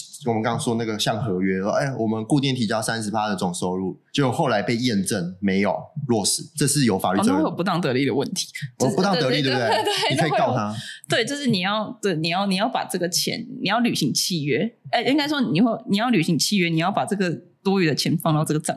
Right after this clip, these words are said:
Speaker 2: 户的问题。
Speaker 1: 哦。
Speaker 2: 对，哦，这，哦，这个可能就会有诉讼价值。
Speaker 1: 哦。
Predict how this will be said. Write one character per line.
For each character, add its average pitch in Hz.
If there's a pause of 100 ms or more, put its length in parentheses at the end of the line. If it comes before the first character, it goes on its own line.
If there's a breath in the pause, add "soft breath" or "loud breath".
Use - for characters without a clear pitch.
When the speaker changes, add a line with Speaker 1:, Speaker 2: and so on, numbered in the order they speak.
Speaker 2:
户 196
的 -
问 -
题。 - (100)
Speaker 1:
哦。 160
Speaker 2:
对， 175
哦， 170
这， -
哦， 180
这 277
个 277
可 214
能 160
就 190
会 190
有 160
诉 180
讼 175
价 170
值。 - (400 loud breath)
Speaker 1:
哦。 123